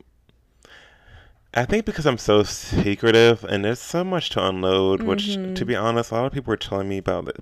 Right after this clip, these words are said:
Speaker 1: the podcast already, like, it's heavy, and I'm like,
Speaker 2: Yeah,
Speaker 1: it's
Speaker 2: same.
Speaker 1: not, for me,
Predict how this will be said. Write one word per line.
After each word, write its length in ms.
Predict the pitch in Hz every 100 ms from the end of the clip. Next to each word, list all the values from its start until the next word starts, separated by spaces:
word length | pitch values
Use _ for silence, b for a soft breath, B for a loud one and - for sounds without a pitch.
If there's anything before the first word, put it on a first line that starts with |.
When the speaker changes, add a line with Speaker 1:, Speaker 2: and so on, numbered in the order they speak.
| -
Speaker 1:
the 60 | 87
podcast 640 | - 98 117 - 90 - 87
already, 200 | 85 87
like, 200 | 90 -
it's 240 | 92 - _ _ _
heavy, 420 | - - 110 90 92
and 120 | 92
I'm 140 | 92
like, 280 | 92 92 - B B B B B -
Speaker 2:
Yeah, 180 | 202 185
Speaker 1:
it's 180 | 180 180
Speaker 2:
same. 180 | 185 180
Speaker 1:
not, 280 | 190 254 - _ _
for 160 | - 127
me, 440 | 120 151 175 170